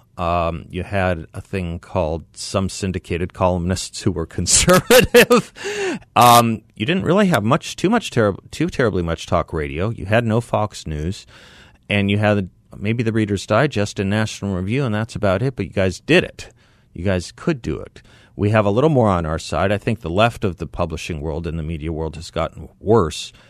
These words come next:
but we have a few more resources now than we did then.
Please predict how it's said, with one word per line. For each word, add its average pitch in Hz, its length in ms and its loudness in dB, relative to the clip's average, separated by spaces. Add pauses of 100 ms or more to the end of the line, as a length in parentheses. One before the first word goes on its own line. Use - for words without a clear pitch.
(160)
but 80 80 -4
we 110 200 0
have 135 200 2
a 98 60 -2
few 113 240 -2
more 95 220 0
resources 92 680 -6
now 76 180 -6
than 73 160 -10
we 78 120 -8
did 71 260 -12
then. 71 280 -10